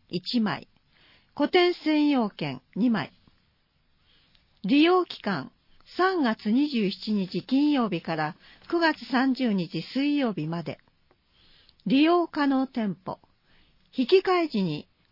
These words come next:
店舗一覧表をお渡しします。また、町ホームページにも掲載しています。町ホームページ、物価高騰等対策地域振興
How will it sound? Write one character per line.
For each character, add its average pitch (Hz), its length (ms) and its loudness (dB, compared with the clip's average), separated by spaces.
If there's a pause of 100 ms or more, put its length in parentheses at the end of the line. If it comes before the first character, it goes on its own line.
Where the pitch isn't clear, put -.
店 349 160 4
舗 214 180 2
一 220 200 -2
覧 247 140 4
表 247 180 -2
を 226 340 -2
お 185 80 -4
渡 185 260 0
し 170 140 -12
し - 140 -10
ま 165 120 -8
す。 - 80 -14 (640)
ま 269 120 0
た、 262 320 0 (300)
町 285 340 0
ホ 311 280 2
ー - 20 2
ム 339 120 2
ペ 294 180 0
ー 247 40 -4
ジ 254 100 -2
に 240 140 2
も 247 260 0
掲 269 200 0
載 247 260 -4
し - 160 -12
て 180 80 -4
い 165 100 -4
ま 160 140 -8
す。 - 60 -20 (1500)
町 277 300 2
ホ 294 220 0
ー - 20 -
ム 262 120 2
ペ 233 220 -2
ー 185 60 -4
ジ、 - 240 -12 (320)
物 254 200 0 (200)
価 311 180 2
高 302 300 2
騰 277 320 -2
等 208 320 -2
対 285 260 2
策 285 320 -2
地 269 280 -2
域 196 200 -6
振 254 340 0
興 226 300 -2